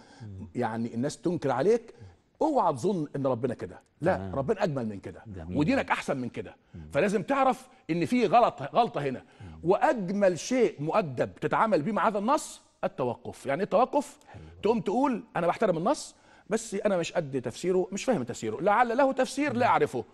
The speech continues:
Speaker 1: تمام.
Speaker 2: فأنا ممتنع عن إبداء الرأي فيه، ولكن هنفذ فطرتي السوية اللي فيها الإنسانية وفيها رحمة ربنا".
Speaker 1: تمام.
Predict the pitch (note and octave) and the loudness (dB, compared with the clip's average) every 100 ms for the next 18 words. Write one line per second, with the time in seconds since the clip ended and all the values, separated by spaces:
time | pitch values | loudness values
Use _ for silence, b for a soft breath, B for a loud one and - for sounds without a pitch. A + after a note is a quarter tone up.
0 | _ G#2+ F#2 A#3 B3+ A#3+ A3+ - - G#3+ | _ -8 0 2 4 4 2 -2 -4 -2
1 | G#3 C4 C4+ G#3+ F#3 A3+ G#3 F#3+ E3+ C#3+ | 0 2 2 2 0 0 -2 -4 -6 0
2 | G#3+ F3+ G3+ F#3+ B3+ D4+ B B C#3+ G3 | 2 2 0 0 0 -2 B B 2 2
3 | A3 F3+ E3 A#3 C4+ - F#3+ C#3 - B | 2 -2 4 4 4 2 0 0 -8 B
4 | B - E3+ - F#3+ G#3+ G3 F#3+ G#3+ A#3 | B 0 0 0 -2 0 2 2 2 0
5 | A3+ B B F3 F3 E3+ A3 A#3 G3+ F#3 | -2 B B 0 2 0 2 2 2 0
6 | G3 - F#3 A3+ A#3+ G#3+ B - C#3+ A#3+ | -2 2 2 2 0 0 B -4 0 2
7 | G3 G#3 E3 C#3+ A2+ A2 - _ - F2+ | 2 2 0 0 0 -4 -6 _ -12 -12
8 | E2 | -12